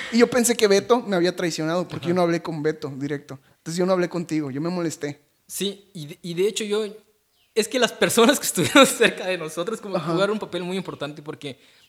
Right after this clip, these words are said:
Speaker 2: como que trajeron confusión, pero recuerdo muy bien que, que había como que, creo que nos mandó una postal
Speaker 1: Ujú.
Speaker 2: o algo, y fue así como que nos dimos cuenta
Speaker 1: Sí.
Speaker 2: en las postales.
Speaker 1: Lo mismo. <laughs>
Speaker 2: Ajá,
Speaker 1: Escrito.
Speaker 2: exactamente, porque mira esto, y yo dije, "Oye, pero es lo mismo que yo tengo".
Speaker 1: Ajá.
Speaker 2: Y como que ya empezamos a atar cabos y dijimos, "¿Qué,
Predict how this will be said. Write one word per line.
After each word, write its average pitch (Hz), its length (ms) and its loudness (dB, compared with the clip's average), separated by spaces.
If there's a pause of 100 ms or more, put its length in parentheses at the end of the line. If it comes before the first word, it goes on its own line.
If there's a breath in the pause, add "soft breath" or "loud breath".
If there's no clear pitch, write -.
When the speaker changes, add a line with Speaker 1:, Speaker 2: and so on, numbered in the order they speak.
(100)
Speaker 2:
como 147 160 -10
que - 80 -18
trajeron 147 300 -8
confusión, 147 440 -10 (280 soft breath)
pero 165 180 -6
recuerdo 196 320 -4
muy 190 160 -6
bien 175 220 -8
que, 160 440 -10
que 147 100 -12
había 165 200 -8
como 151 220 -12
que, 127 400 -14 (160)
creo 233 160 -10
que 226 80 -8
nos 139 120 -12
mandó 131 220 -10
una 156 140 -12
postal 131 500 -18 (100)
Speaker 1:
Ujú. 180 300 -12
Speaker 2:
o 127 60 -6
algo, 175 260 -10
y 170 80 -18
fue 180 160 -8
así 170 160 -8
como 170 180 -10
que - 80 -10
nos 131 100 -8
dimos 147 220 -6
cuenta 143 360 -8
Speaker 1:
Sí. 185 100 -6
Speaker 2:
en 185 60 0
las 175 100 -4
postales. 139 480 -10 (140)
Speaker 1:
Lo 185 120 -2
mismo. 214 400 2
<laughs> - 40 8
Speaker 2:
Ajá, 311 140 12 (180)
Speaker 1:
Escrito. 165 120 8
Speaker 2:
exactamente, 233 640 10
porque 185 300 -2
mira 214 240 4
esto, 214 260 0
y 170 140 -6
yo 175 100 2
dije, 175 220 -4
"Oye, 180 180 -2
pero 165 260 -6 (160)
es - 120 -12
lo 208 40 -2
mismo 202 280 0
que - 80 -2
yo 196 100 2
tengo". - 320 0
Speaker 1:
Ajá. 180 260 -2 (280)
Speaker 2:
Y 160 80 -14
como 185 240 -4
que 175 80 -14
ya 180 80 -4
empezamos 190 320 -6
a 185 40 -6
atar 160 200 -6
cabos 160 260 -2
y 151 40 -4
dijimos, 147 300 -6
"¿Qué, 156 460 -8